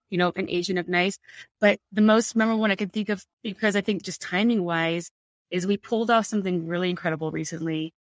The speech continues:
We have a partnership with the Vikings, the Minnesota Vikings, and we had this, you know, was sort of a month in the making, this mental health panel and event that we did with the Vikings,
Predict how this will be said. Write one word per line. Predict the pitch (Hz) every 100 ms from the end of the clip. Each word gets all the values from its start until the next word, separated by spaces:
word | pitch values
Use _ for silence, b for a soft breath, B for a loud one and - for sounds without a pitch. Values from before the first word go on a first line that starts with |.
| _ -
We | 175
have | 196 185
a |
partnership | 160 196 175 180 185 175 -
with | 170 -
the |
Vikings, | 160 160 160 175 160
the | 170
Minnesota | 165 165 180 170
Vikings, | 151 151 175 196 - - _ _
and | 202 196 190 185 180 - -
we | 185
had | 180 185 175 156
this, | 175 165
you | -
know, | 170
was | 165 165
sort | 185 175
of | 165
a |
month | 165 170 170 -
in | 170
the |
making, | 165 165 170 160 165 _ _ _ -
this | 170 180 -
mental | 185 180 175
health | 170 170
panel | - 170 165 160 160 -
and | 175
event | 156 143 160 156 - -
that | - -
we | 151 160 165
did | - 160 160 -
with | 165
the | -
Vikings, | 151 156 - 147 151 151